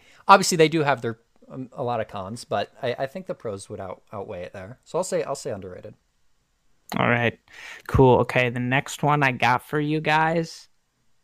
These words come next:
Speaker 2: and this might be a little before your time, but I'm gonna say the flip video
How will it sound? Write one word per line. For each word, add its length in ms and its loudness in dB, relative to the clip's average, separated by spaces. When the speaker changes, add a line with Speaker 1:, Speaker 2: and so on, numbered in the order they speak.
Speaker 2:
and 260 -2
this 180 -4
might 240 0
be 120 2
a 80 4
little 300 4
before 680 4
your 260 6
time, 800 -4
but 100 2
I'm 180 0
gonna 180 0
say 300 2
the 200 -2
flip 580 2
video 1000 2